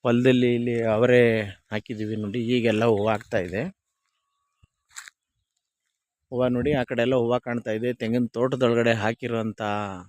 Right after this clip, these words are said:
ಅವರೇ ಗಿಡ, ಮಧ್ಯದಲ್ಲಿ ಒಂದು ಅಳಸಂದೆ ಗಿಡನೂ ಹಾಕಿದ್ದೀವಿ ನೋಡಿ. ಎಷ್ಟು ಫಲವತ್ತಾದಂಥ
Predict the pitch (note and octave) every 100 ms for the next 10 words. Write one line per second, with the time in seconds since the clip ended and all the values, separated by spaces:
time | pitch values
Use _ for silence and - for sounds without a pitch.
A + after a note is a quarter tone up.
0 | _ _ _ _ _ _ - A2 A#2+ B2
1 | G#2+ F#2 E3+ - - A#2+ A#2 B2+ A#2 A#2
2 | A#2+ B2 A#2+ G#2 G#2+ B2 B2 B2 A#2 A2
3 | A#2+ A2+ A2 A#2+ A2 G#2 F#2+ F2 D3 G3+
4 | _ _ _ _ _ _ _ _ _ _
5 | _ _ _ _ _ _ _ _ _ _
6 | _ B2 - D3 C3+ A#2+ A#2 B2+ C3 B2+
7 | - B2 A#2+ A#2+ A#2